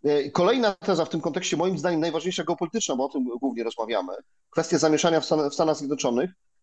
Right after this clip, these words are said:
e, no właśnie pokazuje jedną rzecz, że tak czy inaczej, to nie pokazuje tylko słabość administracji Bidena, czy słabość republikanów, czy, czy, czy chaos po ich stronie.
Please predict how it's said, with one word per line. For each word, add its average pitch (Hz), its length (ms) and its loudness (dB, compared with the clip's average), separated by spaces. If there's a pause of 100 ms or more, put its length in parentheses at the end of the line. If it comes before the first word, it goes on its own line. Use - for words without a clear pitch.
(220)
e, 156 220 -2
no 170 140 4
właśnie 185 340 -2
pokazuje 190 480 0
jedną 185 300 0
rzecz, 160 440 -4 (460)
że 123 200 -2
tak 202 220 -2
czy - 160 0
inaczej, 147 400 2
to 185 120 -2
nie 196 80 2
pokazuje 220 340 2
tylko 156 160 -4
słabość 139 300 -2
administracji 127 920 0
Bidena, 127 460 0
czy - 120 -10
słabość 120 320 -4
republikanów, 143 680 0
czy, 120 200 -2
czy, 107 180 -8
czy 143 120 -6
chaos 143 360 2
po 120 80 0
ich 117 120 -4
stronie. 110 400 0